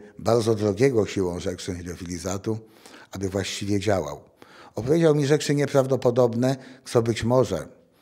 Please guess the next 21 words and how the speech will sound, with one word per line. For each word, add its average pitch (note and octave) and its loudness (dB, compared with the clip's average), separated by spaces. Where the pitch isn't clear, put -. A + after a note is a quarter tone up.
I A2 -2
myśmy B2 0
podjęli A2+ 2
wszelkie G3 2
starania, B2+ 6
aby G2+ -2
to A2 2
zrobić. G#2 0
Tak C3+ 0
się C#3+ 2
urodził B2+ 4
nasz A2+ 0
pierwszy E3 4
kolorowy A2 2
suplement A2 0
diety, A2+ 2
produkt A2+ 0
kultowy A2+ 2
po F#2+ 0
dziś F2 -6
dzień, G#2+ 0